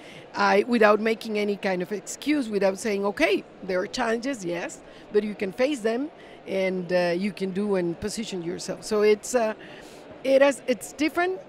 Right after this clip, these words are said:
We like to think that talent has no gender, so that makes things much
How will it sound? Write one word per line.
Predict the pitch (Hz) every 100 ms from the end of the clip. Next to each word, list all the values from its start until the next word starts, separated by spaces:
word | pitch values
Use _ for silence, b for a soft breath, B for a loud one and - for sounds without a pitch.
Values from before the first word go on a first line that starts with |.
| -
We | 226 233
like | 233 233 247
to | 262
think | 254 240 226
that | 214 214
talent | 226 220 233
has | 226 220 220
no | 190 180
gender, | 226 247 285 392
so | - 220 -
that | 208 -
makes | 196 190 -
things | 220 190 190
much | 175 165 -